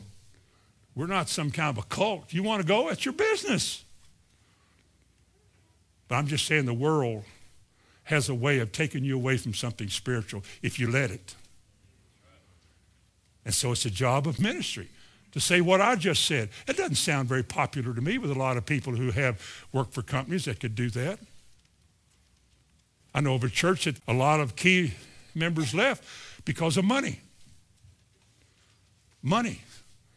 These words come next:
Let me tell you how deceitful it is. Money can take you away from something where you're getting convicted and you feel like you're walking with God, and you move to a place where there's nothing more than mere formality and tradition.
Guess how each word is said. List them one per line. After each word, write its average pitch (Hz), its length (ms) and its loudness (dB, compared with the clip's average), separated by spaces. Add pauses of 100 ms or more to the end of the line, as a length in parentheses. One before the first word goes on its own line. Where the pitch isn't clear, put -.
(140)
Let 180 120 2
me 180 40 2
tell 170 140 2
you 156 60 4
how 156 80 4
deceitful 135 520 0
it 120 80 -2
is. 113 380 -4 (540)
Money 170 360 2 (1300)
can 160 140 -2
take 196 260 2
you 202 200 0
away 175 240 10
from 156 200 4
something 175 480 4 (280)
where 151 120 8
you're 156 140 10
getting 160 300 8
convicted 160 600 6
and 139 160 4
you 143 120 6
feel 165 300 6
like 156 260 6 (720)
you're 135 140 4
walking 139 440 6
with 143 180 4
God, 160 400 8 (500)
and 147 120 6
you 143 80 8
move 170 300 10
to 156 80 2
a - 20 4
place - 580 4 (540)
where 147 120 4
there's 131 160 6
nothing 160 360 6
more 160 260 8
than 139 180 6
mere 160 180 8
formality 151 720 4
and 156 120 4
tradition. 127 540 0